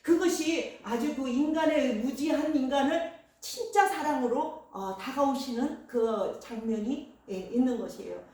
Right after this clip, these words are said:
"나는 당신이 싫어." 그렇게 하고, 당신은 난 누군지도 모르고 당신이 우리를 해롭게 하는 것처럼 이렇게 생각을 하-, 하는데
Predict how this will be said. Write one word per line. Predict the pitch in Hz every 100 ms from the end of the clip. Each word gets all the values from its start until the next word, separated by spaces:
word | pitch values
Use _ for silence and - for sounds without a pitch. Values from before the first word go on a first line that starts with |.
| -
"나는 | - 254 294 294
당신이 | - 247 240 277 277
싫어." | - 330 320 269 247 277 311 - - - - -
그렇게 | - - 262
하고, | 202 - - -
당신은 | 285 285 349 330
난 | 277 247
누군지도 | 294 370 285 285 247
모르고 | 269 285 254 - - - -
당신이 | 262 302 330
우리를 | 262 247 294 247
해롭게 | 330 381 - 294 - -
하는 | - 330 302
것처럼 | 294 277 262 - - -
이렇게 | 269 -
생각을 | 240 277 285 240 233 - - -
하-, | - 339 339 -
하는데 | 302 330 262 202 269 320 220 - -